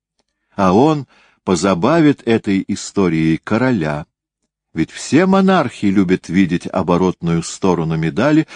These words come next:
и знать истинные причины событий, перед которыми публика останавливается с разинутым ртом.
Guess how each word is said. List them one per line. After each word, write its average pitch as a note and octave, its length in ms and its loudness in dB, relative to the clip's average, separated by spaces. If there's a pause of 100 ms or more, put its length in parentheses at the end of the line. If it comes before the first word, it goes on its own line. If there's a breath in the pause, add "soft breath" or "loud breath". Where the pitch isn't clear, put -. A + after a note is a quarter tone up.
(160 loud breath)
и F2 140 -2
знать F#2+ 480 -2
истинные G#2 640 0
причины F2+ 480 -2
событий, F2+ 640 0
перед G#2 240 -2
которыми E2+ 460 -2
публика C#3+ 720 0 (260 loud breath)
останавливается A#2+ 1400 -2 (240 soft breath)
с - 120 -16
разинутым E2 720 -2
ртом. F#2 440 -4